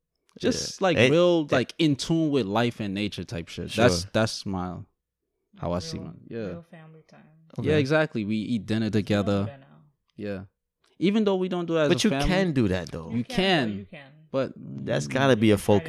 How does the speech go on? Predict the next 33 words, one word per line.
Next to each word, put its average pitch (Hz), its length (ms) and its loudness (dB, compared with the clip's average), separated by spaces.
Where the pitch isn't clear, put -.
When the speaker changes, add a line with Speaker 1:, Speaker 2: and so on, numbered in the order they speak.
Speaker 2:
focus. - 400 -10
Speaker 3:
it. 151 60 -6
Speaker 2:
Like, 90 340 2
Speaker 1:
when 151 140 0
I 196 80 4
have 156 240 -2
my 127 120 0
family, 113 380 -4
I'll 90 120 -2
create 85 360 -6
that. - 200 -10
Like, 80 160 -8
Speaker 2:
Yeah, 107 120 2
Speaker 1:
we 98 60 2
Speaker 2:
that's, - 240 4
Speaker 1:
all 113 100 2
eat 240 80 -2
Speaker 2:
that's, - 200 6
Speaker 1:
dinner. 107 340 0
Speaker 2:
we 156 140 4
Speaker 3:
We 104 140 -6
have 101 60 -12
Speaker 2:
gonna 135 300 12
Speaker 3:
to. 110 60 4
Speaker 2:
do 117 160 12
that. 87 280 6
That's - 220 2
a 123 40 6
Speaker 1:
Yeah. 95 60 0
Speaker 2:
focus. - 760 2
Like, - 160 -10
Speaker 3:
That's - 180 -20
true. - 140 -20